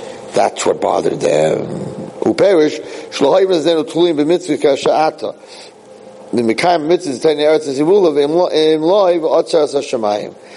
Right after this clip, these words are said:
So the Sifsei Chachamim explains that you have to separate the words.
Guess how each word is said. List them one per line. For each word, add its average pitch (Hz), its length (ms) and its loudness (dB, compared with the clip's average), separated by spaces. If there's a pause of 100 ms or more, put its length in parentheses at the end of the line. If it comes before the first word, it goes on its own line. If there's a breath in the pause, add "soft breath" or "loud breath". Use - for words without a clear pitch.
(260 loud breath)
So 135 320 2
the 143 120 0
Sifsei 156 380 -2
Chachamim 175 520 2
explains 156 640 0 (380 loud breath)
that 143 180 2
you 151 80 4
have 180 260 2
to - 80 -6
separate 156 480 0
the 160 80 0
words. 143 800 2